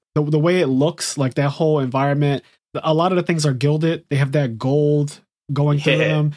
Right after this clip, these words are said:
Speaker 1: I love the whole gilded everything, like, the guns, the weaponry, all the Enforcer's equipment is gilded.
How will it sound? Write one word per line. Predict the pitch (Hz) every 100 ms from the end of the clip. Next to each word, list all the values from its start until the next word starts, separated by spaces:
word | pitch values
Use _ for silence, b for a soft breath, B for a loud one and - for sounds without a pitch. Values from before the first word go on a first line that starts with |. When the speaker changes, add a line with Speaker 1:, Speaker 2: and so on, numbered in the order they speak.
| B B
Speaker 1:
I | 151
love | 165 175 170
the | 156
whole | 175 165
gilded | 151 151 156 160 156 - _ _ _ -
everything, | 160 175 170 151
like, | 139
the | 143
guns, | 131 151 160 156
the | 143
weaponry, | 151 151 156 156
all | 147 147 156
the | 147
Enforcer's | 143 156 151 160 143
equipment | 139 147 147 147
is | 127
gilded. | 117 143 147 151 143